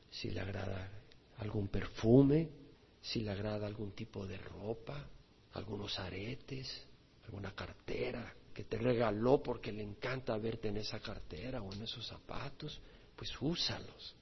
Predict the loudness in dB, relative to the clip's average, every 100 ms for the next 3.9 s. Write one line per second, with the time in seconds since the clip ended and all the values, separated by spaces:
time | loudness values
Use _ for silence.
0 | -20 -12 -10 2 4 4 2 0 -2 -4
1 | 0 6 8 8 0 -8 -18 -20 -8 -2
2 | 2 2 4 4 4 4 2 2 0 0
3 | 0 0 0 0 0 -8 -10 -14